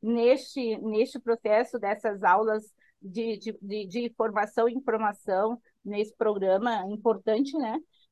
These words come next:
Pra que a-, que possa nos fazer, que a gente vai também tentando, buscando a resposta pra no-, pra, pras nossas, pros nossos questionamentos.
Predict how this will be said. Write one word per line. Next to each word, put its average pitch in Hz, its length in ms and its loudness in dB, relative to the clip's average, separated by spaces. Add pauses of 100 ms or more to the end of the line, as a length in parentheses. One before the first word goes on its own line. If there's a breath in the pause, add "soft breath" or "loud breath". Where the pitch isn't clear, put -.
Pra 269 180 2
que - 180 -4
a-, 269 160 4
que 339 120 -6
possa 285 380 4
nos 311 200 2
fazer, 247 480 0
que 240 60 2
a 233 80 4
gente 233 380 -4
vai 220 200 0
também 233 480 -2 (340)
tentando, 240 640 2
buscando 220 480 -2
a 226 40 4
resposta 220 800 0 (380)
pra 220 260 8
no-, 208 320 0
pra, 226 280 6
pras 220 180 6
nossas, 214 340 -2
pros 247 200 -2
nossos 208 260 -2
questionamentos. 240 760 0